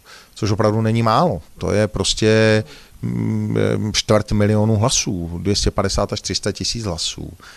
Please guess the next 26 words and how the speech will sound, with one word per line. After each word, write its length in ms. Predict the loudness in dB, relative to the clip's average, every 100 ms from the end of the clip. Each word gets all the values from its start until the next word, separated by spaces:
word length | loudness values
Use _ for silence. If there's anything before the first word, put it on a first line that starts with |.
| -20 -20 _
A 160 | -6 -6 _
tři, 240 | -8 -8 -8 -2
prostě 340 | -2 2 0
tři 200 | 2 0
sta 220 | 0 0
tisíc 460 | -2 0 -2 0 0
lidí, 640 | 0 -2 -2 0 0 -2 -4
kteří 280 | -6 -4 -2
se 140 | 0
nějakým 400 | 2 0 -2 -6
způsobem 420 | -8 -6 -2 0
vyjádřili, 680 | 0 0 -2 0 0 -2 -4 -8 _ -2
nemají 520 | 0 2 4 2 2
jediného 460 | 2 2 0 0 2
zástupce 500 | 0 0 -4 -6 -6
v 40 |
Poslanecké 560 | -6 -6 -6 -6 -8 -10
sněmovně. 440 | -8 -8 -8 -10 -14 -20 -20 -20 -20 -18 -4
Naopak 420 | 0 2 2 2
top 200 | 0 0
nula 240 | 2 4 4
devět, 420 | 4 2 0 -2
která 260 | -2 0
se 140 | 2 2
vlastně 460 | 0 0 0 -2 -4 -12 -10
přilípla 800 | -2 2 4 2 2 2 2